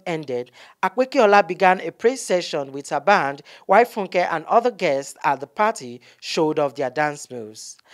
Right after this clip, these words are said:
Another video captured the celebrant lifting up her voice with a grateful heart, making declarations in Yoruba, while others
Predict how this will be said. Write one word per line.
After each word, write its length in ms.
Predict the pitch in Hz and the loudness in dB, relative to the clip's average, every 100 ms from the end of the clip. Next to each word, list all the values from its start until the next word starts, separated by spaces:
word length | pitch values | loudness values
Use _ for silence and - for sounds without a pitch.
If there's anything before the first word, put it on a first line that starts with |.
| - - - | -20 -20 -8
Another 280 | 180 226 294 | 2 4 2
video 340 | 226 226 214 | -2 0 0
captured 500 | 202 208 185 - 180 | 2 2 2 2 -2
the 60 | 151 | -2
celebrant 640 | - 214 202 165 143 131 180 | 0 2 2 0 -4 -4 -8
lifting 360 | 226 - 254 | -8 -6 -6
up 220 | - 190 180 | 0 0 0
her 100 | 147 | -6
voice 340 | 143 185 185 | 0 0 0
with 100 | 156 | -12
a 60 | 135 | -10
grateful 440 | 185 214 214 226 | -4 -4 -4 -12
heart, 380 | 185 151 120 - - - 170 | -4 -2 -2 -10 -20 -20 -4
making 320 | 214 240 240 | -4 -4 -8
declarations 840 | 175 - 160 170 226 - 131 123 | -8 -6 -4 -2 -4 -6 -10 -12
in 160 | 156 135 | -14 -8
Yoruba, 500 | 151 135 117 127 131 - _ | -4 -4 -4 -4 -6 -16 _
while 280 | - 175 190 - | 4 6 6 2
others 360 | 165 160 156 | 0 0 -4